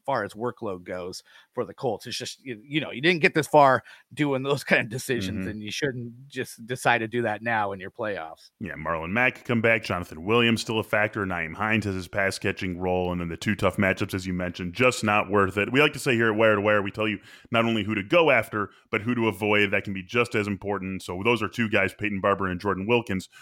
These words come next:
Speaker 2: who we are staying away from in week fourteen. How about the wide receiver position now,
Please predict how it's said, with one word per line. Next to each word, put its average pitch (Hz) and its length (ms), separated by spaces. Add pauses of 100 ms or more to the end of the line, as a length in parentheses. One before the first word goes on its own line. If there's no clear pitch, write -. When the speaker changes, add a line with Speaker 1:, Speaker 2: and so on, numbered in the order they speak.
(160)
Speaker 2:
who 107 180
we 113 220
are 95 160
staying 95 440
away 92 340
from 80 320 (300)
in 98 260 (100)
week 92 240
fourteen. 101 640
How 95 120
about 214 160
the 160 60
wide 143 140
receiver 117 320
position 107 440
now, 107 260